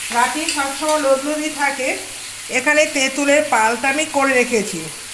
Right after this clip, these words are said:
এবারে বি-, এবার রসটা কী করছি, ভালো করে চিপে এটাকে ফেলে দিচ্ছি। এটাকে ফেলে দিয়ে এবার কী করব, এই যে তেঁতুলের পালটা দিচ্ছি,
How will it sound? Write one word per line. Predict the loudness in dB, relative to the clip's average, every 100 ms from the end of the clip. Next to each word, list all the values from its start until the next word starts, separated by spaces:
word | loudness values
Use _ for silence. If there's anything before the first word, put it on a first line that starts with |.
| -12 -12 -8
এবারে | -2 0 2 2 0
বি-, | -2 -2
এবার | 2 4 6
রসটা | 4 2 0
কী | -2 -2
করছি, | -2 -2 0 -2 -2 -6 -8 -10 -8 -2
ভালো | 2 4 2
করে | 2 2 0 -2
চিপে | -4 -2 0 2 0 -4 -10 -10 -8
এটাকে | -4 -2 0 -2 0
ফেলে | 0 0
দিচ্ছি। | 0 -4 -6 -6 -6 -8 -10 -10 -10 -10 -10 -10 -6
এটাকে | -4 -2 0 0
ফেলে | 0 0 0
দিয়ে | 2 4
এবার | 4 2 2
কী | 0
করব, | 4 4 6 4 4 -2 -10 -10 -10 -10 -8 -4
এই | -2
যে | -2
তেঁতুলের | -2 -2 -2 0 0 0
পালটা | 2 2 2 0 2
দিচ্ছি, | 0 0 0 0